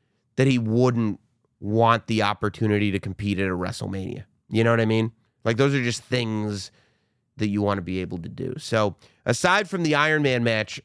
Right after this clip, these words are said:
uh, at Revolution, uh, like I said,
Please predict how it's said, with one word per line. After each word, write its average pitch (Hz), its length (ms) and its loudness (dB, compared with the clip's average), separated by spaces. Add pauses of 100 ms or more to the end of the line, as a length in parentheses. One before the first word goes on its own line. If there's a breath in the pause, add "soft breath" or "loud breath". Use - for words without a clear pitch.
uh, 104 460 2 (280)
at 113 160 -2
Revolution, 110 840 0 (1080)
uh, 123 400 4 (240)
like 185 180 0
I 151 80 -2
said, 123 320 0